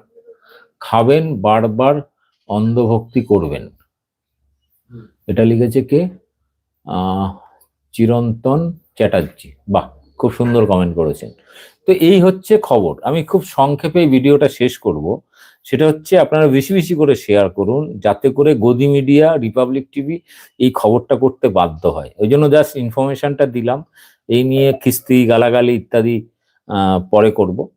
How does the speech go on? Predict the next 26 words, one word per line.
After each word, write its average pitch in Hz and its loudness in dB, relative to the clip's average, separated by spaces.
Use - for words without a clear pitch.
এটা 92 -4
নিয়ে, 107 -2
আহ, 92 -2
পরে 101 2
কোনো 110 0
এপিসোডে 107 2
সরাসরি 127 0
বিজেপি 113 -2
নেতাদের 110 0
এই 135 2
ঘটনা 117 0
নিয়ে 95 -6
বা - 2
বিভিন্ন 120 0
সাংবাদিকদের 110 0
এই 127 2
ঘটনা 107 -2
নিয়ে 95 -4
সরাসরি 151 0
ফোন 120 -4
করব 110 0
এবং 120 0
তাদের 123 0
মতামতটা 110 -2
জিজ্ঞাসা 87 -10
করব। 69 -18